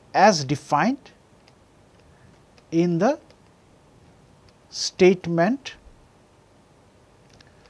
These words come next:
of the result. So, we are, we are done. So, therefore, uh, since the upper quantile is x k alpha, so therefore,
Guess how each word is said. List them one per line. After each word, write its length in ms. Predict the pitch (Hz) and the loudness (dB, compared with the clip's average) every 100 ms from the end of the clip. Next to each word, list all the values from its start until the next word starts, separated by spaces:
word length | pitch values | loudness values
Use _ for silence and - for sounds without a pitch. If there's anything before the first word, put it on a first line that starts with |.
| _ _ _ | _ _ _
of 300 | 151 160 151 | -2 -2 -2
the 160 | 190 294 | -2 -2
result. 520 | 151 120 - - - - _ _ _ _ _ _ _ _ _ _ _ _ _ _ _ _ _ _ _ _ _ _ - - - - - _ _ _ _ _ _ _ _ _ _ | -4 -8 -12 -18 -20 -20 _ _ _ _ _ _ _ _ _ _ _ _ _ _ _ _ _ _ _ _ _ _ -20 -20 -20 -20 -20 _ _ _ _ _ _ _ _ _ _
So, 260 | - - 359 | 0 4 4
we 180 | 185 208 | 6 8
are, 100 | 208 | 8
we 200 | 175 180 | 6 4
are 40 | |
done. 360 | 156 190 330 349 | 8 8 8 6
So, 180 | - 180 | -4 2
therefore, 540 | 165 185 175 320 415 - - _ - | 6 4 6 4 4 -2 -20 _ -4
uh, 300 | 143 170 170 - | 4 6 4 0
since 300 | - 214 - - _ - - 160 | -2 -2 -2 -10 _ -20 -20 4
the 100 | 170 | 4
upper 280 | 160 240 | 6 4
quantile 400 | - 214 202 214 | 6 4 6 4
is 140 | 208 170 | 4 2
x 220 | 165 - | 0 -2
k 200 | - 190 | 2 4
alpha, 460 | 135 143 - 262 - - - | 6 4 2 0 -2 -8 -14
so 140 | - | -4
therefore, 540 | 160 170 175 - 359 | 4 4 4 6 4